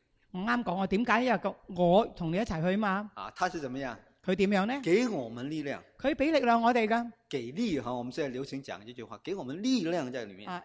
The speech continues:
Speaker 1: 而家流行講給力，即係意思係佢俾力量我哋。
Speaker 2: 就是有他在的時候，他可以為我們去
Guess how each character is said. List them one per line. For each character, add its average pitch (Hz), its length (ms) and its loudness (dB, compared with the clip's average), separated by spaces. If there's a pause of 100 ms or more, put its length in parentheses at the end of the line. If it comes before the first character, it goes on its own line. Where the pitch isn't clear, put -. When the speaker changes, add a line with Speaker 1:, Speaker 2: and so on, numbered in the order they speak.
Speaker 1:
而 180 120 -6
家 285 140 -4
流 226 80 -2
行 185 160 0
講 208 240 0
給 - 280 -4
力， 175 100 -8
即 277 80 -4
係 262 40 0
意 226 80 -4
思 - 120 -4
係 233 60 -2
佢 214 140 -2
俾 254 240 2
力 262 100 4
量 202 240 2
我 202 140 2
哋。 165 240 0 (300)
Speaker 2:
就 262 120 2
是 254 140 -2 (760)
有 165 260 2
他 269 400 -4
在 269 260 0
的 185 100 -2
時 - 180 -8
候， 180 280 -2 (200)
他 269 200 0
可 240 140 -6
以 240 60 -4
為 240 280 -4
我 151 160 -4
們 156 120 -6
去 165 360 -6